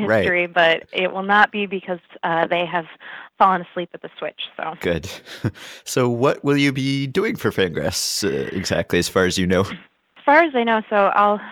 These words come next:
Speaker 2: I'll be doing two things. By the time this posts, uh, our announcements will have gone up. So
Speaker 1: Mm-hmm.
Speaker 2: Paul, uh,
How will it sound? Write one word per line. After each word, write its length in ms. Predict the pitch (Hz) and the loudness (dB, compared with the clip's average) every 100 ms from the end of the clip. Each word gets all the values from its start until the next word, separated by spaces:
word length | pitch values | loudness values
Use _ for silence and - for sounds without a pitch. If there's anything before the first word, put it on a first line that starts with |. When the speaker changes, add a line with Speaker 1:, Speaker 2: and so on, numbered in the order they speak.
| - | -12
Speaker 2:
I'll 100 | 208 | -10
be 120 | 220 | -8
doing 280 | 226 220 214 - | -6 -6 -8 -8
two 140 | 262 - | -10 -6
things. 260 | 196 196 - | -8 -8 -8
By 240 | 185 180 175 - | -6 -4 -6 -12
the 80 | 196 | -14
time 300 | - 226 202 | -6 -6 -4
this 100 | 202 _ - | -8 _ -10
posts, 220 | 180 - - | -10 -10 -12
uh, 260 | 175 170 165 | -6 -4 -4
our 160 | - 180 | -4 -6
announcements 540 | - 196 247 - 202 - | -4 -4 -4 -6 -14 -10
will 80 | 180 | -10
have 180 | 185 - | -10 -10
gone 180 | 170 170 | -8 -8
up. 100 | - - | -10 -10
So 200 | 185 180 - - | -8 -8 -10 -6
Speaker 1:
Mm-hmm. 220 | 107 123 | -6 -4
Speaker 2:
Paul, 280 | 240 247 226 - | -2 -2 -4 -8
uh, 200 | 208 | -10